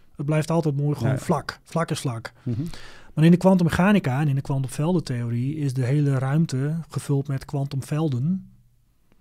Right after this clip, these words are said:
Speaker 1: die, ja, een beetje schommelen. Dus waarbij de energie, eh, ja, waarbij de fluctuaties zijn. Energie is wel behouden, maar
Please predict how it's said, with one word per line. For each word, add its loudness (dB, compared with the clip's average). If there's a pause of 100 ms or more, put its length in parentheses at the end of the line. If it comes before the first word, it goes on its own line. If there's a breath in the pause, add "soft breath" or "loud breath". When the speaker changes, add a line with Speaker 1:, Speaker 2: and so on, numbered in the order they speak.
(160)
Speaker 1:
die, 0 (1200)
ja, -2
een -2
beetje 0
schommelen. 2 (180)
Dus -8
waarbij 0
de 0
energie, 2 (720 soft breath)
eh, 4
ja, 0
waarbij 2
de 2
fluctuaties 2
zijn. -8 (500)
Energie 2
is 2
wel 2
behouden, 0
maar -2